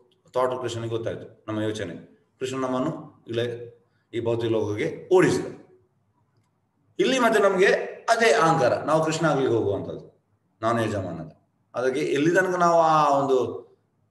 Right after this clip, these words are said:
ಕೃಷ್ಣ ಯಜಮಾನ ಅಂತ ನಾವು ಒಪ್ಪಿಕೊಳ್ಳುವುದಿಲ್ಲ, ಅಲ್ಲಿ ತನಕ ನಾವು ಇಲ್ಲಿ ಜನ್ಮ ಮೃತ್ಯು, ಜನ್ಮ, ಜನ್ಮ ಮೃತ್ಯು ಅದೆಲ್ಲ cycle ನಾವು ಹುಟ್ಟು ಸಾವು, ಹುಟ್ಟು ಸಾವು ಮಾಡ್ಲೇಬೇಕು. ಆದ್ರೆ ಪ್ರಭುಪಾದ್ ನೋಡಿ, ಪ್ರಭುಪಾದ್ ನಿತ್ಯ ಸಿದ್ಧರು. ನಿತ್ಯ ಸಿದ್ಧರು ಅಂದ್ರೆ ಶುದ್ಧ ಭಕ್ತರು.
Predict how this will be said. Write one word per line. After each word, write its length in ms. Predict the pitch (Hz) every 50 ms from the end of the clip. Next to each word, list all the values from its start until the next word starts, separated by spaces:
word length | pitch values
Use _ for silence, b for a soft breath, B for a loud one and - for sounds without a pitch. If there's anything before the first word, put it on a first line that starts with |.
| _ _
ಕೃಷ್ಣ 280 | - - 135 139 147 170
ಯಜಮಾನ 320 | 160 147 160 156 151 147
ಅಂತ 140 | 143 139 135
ನಾವು 400 | 131 123 123 120 120 117 107 98
ಒಪ್ಪಿಕೊಳ್ಳುವುದಿಲ್ಲ, 880 | 95 - - - - 123 127 - 156 143 139 131 120 113 113 117 - -
ಅಲ್ಲಿ 180 | - 131 143 143
ತನಕ 100 | 147 143
ನಾವು 240 | 139 139 139 135 135
ಇಲ್ಲಿ 280 | 135 127 117 - -
ಜನ್ಮ 340 | - 101 117 123 131 131 131
ಮೃತ್ಯು, 260 | 127 127 120 123 120
ಜನ್ಮ, 380 | 120 127 127 127 127 127 127 123 117
ಜನ್ಮ 280 | 113 123 123 127 123 120
ಮೃತ್ಯು 240 | 117 110 - 123
ಅದೆಲ್ಲ 220 | 117 113 117 120 120
cycle 280 | 117 117 110 110 113
ನಾವು 220 | 113 113 120 - -
ಹುಟ್ಟು 440 | - - _ - 147 139 131 135 127
ಸಾವು, 200 | 127 123 120 120
ಹುಟ್ಟು 180 | 113 120 117
ಸಾವು 220 | 113 123 - - -
ಮಾಡ್ಲೇಬೇಕು. 500 | 120 113 107 104 92 85 - - - - _ _ _ _ _ _ _ _ _ _ _ _ _ _ _ _ _ _ _ -
ಆದ್ರೆ 300 | - 240 254 220 208 196
ಪ್ರಭುಪಾದ್ 720 | 180 - 165 175 - - 220 226 190 170 170 - - - 170
ನೋಡಿ, 240 | 170 165 165 185 180
ಪ್ರಭುಪಾದ್ 400 | - 156 156 165 165 175 165 156
ನಿತ್ಯ 240 | 165 160 160 165
ಸಿದ್ಧರು. 460 | 143 143 151 - 127 117 - - - 117
ನಿತ್ಯ 240 | 127 131 127 147
ಸಿದ್ಧರು 280 | 127 131 123 135 135 135
ಅಂದ್ರೆ 440 | 135 135 135 160 185 - - - -
ಶುದ್ಧ 180 | - - -
ಭಕ್ತರು. 600 | 135 123 120 - - - 87 82 - - _ _